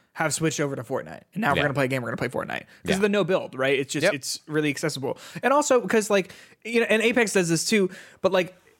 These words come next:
Speaker 1: Fortnite is just, like, constantly changing its map. Like, and not, not, it's just the one map, right? Apex has, like, three that it cycles in and out, or maybe
Speaker 2: Some
Speaker 1: there's
Speaker 2: suck.
Speaker 1: four at this point. What's that?
Speaker 2: And some of them suck.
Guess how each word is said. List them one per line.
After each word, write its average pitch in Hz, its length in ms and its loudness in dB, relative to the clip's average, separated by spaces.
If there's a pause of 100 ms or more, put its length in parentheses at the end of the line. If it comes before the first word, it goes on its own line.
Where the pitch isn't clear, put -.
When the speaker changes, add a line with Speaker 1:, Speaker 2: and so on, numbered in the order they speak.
Speaker 1:
Fortnite 262 360 0
is 202 80 -2
just, 185 100 -2
like, 208 120 0
constantly 185 720 0
changing 160 280 0
its 139 120 -6
map. 127 320 -6 (360)
Like, 170 200 4
and 180 120 2
not, 196 300 2
not, 185 300 0
it's 175 300 -2
just 220 120 0
the 180 80 2
one 160 240 0
map, 135 380 0
right? 143 260 2
Apex 151 320 0
has, 139 140 -2
like, 127 100 -4
three 143 240 -2
that 139 140 0
it 131 60 -8
cycles 135 320 -2
in 131 80 -2
and 127 100 -2
out, 131 240 2 (260)
or 156 140 2
maybe 147 140 2
Speaker 2:
Some 98 80 0
Speaker 1:
there's 127 120 2
Speaker 2:
suck. 85 120 2
Speaker 1:
four 123 100 4
at - 60 -4
this 127 100 -4
point. - 360 -4 (380)
What's 160 160 2
that? 226 180 2 (280)
Speaker 2:
And 107 120 -6
some 107 160 0
of 92 80 0
them 85 120 -4
suck. 80 340 -2